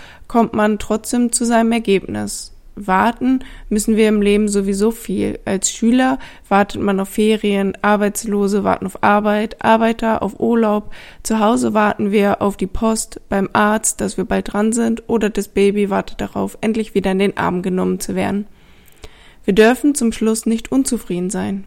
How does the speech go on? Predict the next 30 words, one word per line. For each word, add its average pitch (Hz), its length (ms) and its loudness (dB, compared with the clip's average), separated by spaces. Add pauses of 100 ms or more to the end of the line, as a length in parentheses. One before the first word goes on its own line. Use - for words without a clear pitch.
wenn 190 160 0
Jesus 214 420 2
nicht 208 240 -2
unsere 196 300 0
Erwartungen 196 480 0
erfüllt. 208 500 -2 (560)
Wir 196 480 2
beten, 202 520 0
"Dein 220 340 2
Wille 220 220 4
geschehe, 214 640 0
nicht 190 280 -6
mein 185 340 2
Wille 180 180 2
geschehe." 202 540 -6 (400)
Er 196 180 4
sagt, 190 400 2 (300)
"Glückselig 214 800 2
die, 208 360 0 (120)
die 208 140 4
in 196 100 2
den 190 160 0
Wartezeiten 208 800 0
auf 202 140 -4
eine 196 160 0
bessere 196 500 -2
Welt 196 360 2
schon 196 300 -4
Freude 214 640 0
wagen." 196 440 -2